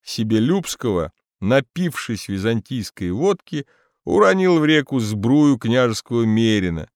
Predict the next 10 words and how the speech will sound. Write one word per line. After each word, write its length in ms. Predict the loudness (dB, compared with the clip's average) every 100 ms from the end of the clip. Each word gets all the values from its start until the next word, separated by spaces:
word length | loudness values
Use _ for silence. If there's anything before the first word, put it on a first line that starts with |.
| _ _ _ _ _
Упряжь 400 | -2 0 -2 -2
утонула, 540 | -2 0 0 0 0 0
и 160 | -2
с 80 | -4
тех 220 | -6 -6
пор 300 | -2 0 0 -6 _ _
река 340 | -6 -2 -2
получила 440 | -2 -4 -4 -4 -2
название 560 | -2 -2 -2 -2 -4 -6 _ -12
Збруй. 760 | -8 -6 -4 -2 -2 -6